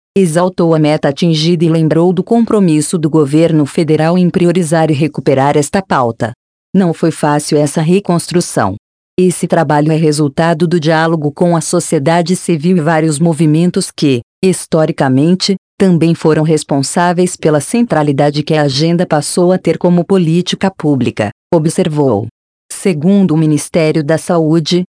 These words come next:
o aumento foi registrado devido à expansão da oferta da profilaxia pré-exposição,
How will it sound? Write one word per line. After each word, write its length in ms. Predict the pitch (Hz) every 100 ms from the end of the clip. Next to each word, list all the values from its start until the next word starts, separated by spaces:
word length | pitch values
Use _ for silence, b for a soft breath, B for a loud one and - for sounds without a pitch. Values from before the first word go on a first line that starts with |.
| _
o 80 | 208
aumento 520 | 196 170 160 165 170
foi 140 | 165 175
registrado 760 | 151 143 139 - - 160 165
devido 400 | 180 180 156 170
à 60 | 185
expansão 600 | 190 - 208 190 180 170
da 160 | 170 165
oferta 460 | - 165 170 175
da 100 | 160
profilaxia 840 | 156 165 - 147 135 - - 180 185
pré-exposição, 1040 | 165 170 170 - 147 147 147 - 127 113